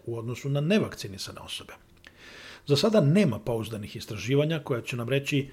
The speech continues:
„Jeste, vakcinisani za toliko i toliko posto manje mogu da budu prenosioci u odnosu na nevakcinisane.” Rade se razna istraživanja i polako se vidi da sva dolaze do istog zaključka,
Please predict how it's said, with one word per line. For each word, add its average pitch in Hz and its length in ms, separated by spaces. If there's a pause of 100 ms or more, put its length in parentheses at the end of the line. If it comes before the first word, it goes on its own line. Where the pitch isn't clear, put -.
(160)
„Jeste, 107 420 (240)
vakcinisani 143 800
za 113 120
toliko 127 440
i 107 60
toliko 135 340
posto 113 400
manje 175 300
mogu 143 260
da 110 100
budu 135 200
prenosioci 127 760
u 127 100
odnosu 123 320
na 139 120
nevakcinisane.” 104 800 (260)
Rade 190 260
se 113 200
razna 120 380
istraživanja 135 600
i 131 60
polako 135 420
se - 140
vidi 139 220
da 104 100
sva 147 220
dolaze 123 400
do 113 100
istog 120 280
zaključka, 139 500